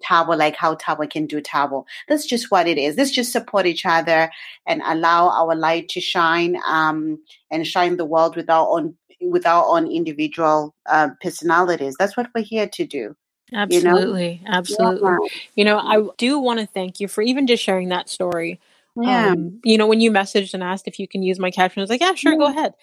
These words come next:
Speaker 2: Like, to
Speaker 1: Yeah.
Speaker 2: me, there's no competition in that. There's no, like, sharing is caring. Like,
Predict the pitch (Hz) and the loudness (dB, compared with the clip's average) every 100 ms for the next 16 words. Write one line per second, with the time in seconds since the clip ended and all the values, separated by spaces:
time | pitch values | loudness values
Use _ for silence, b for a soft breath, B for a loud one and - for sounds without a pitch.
0 | b b 208 202 277 240 208 180 277 - | b b -10 -2 0 2 0 -2 -4 -8
1 | _ - 220 233 233 233 - 233 214 220 | _ 2 2 2 -2 -4 -4 -6 -4 -6
2 | - 214 208 208 208 202 185 196 - 220 | -4 -6 -4 -4 -4 -6 -6 -8 -6 -6
3 | - 254 262 302 294 - 262 240 175 190 | -6 -6 -6 -6 -10 -6 -4 -4 -6 -10
4 | 185 | -10